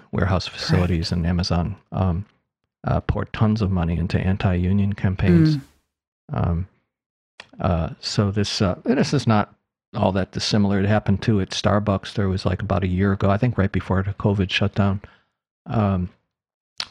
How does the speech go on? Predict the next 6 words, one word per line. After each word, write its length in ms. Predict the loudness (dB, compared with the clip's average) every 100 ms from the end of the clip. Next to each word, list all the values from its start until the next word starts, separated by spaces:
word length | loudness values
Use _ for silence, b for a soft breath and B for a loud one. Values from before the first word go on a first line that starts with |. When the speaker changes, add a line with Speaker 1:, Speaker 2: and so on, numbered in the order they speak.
| -4
Speaker 1:
covid, 440 | 0 2 2 -2 -2
uh, 100 | 0
uh, 440 | 0 0 0 -2 -2
Starbucks 640 | -2 2 2 2 -2 -2
employees, 640 | -2 0 0 0 -2 -2
uh, 320 | 0 0 0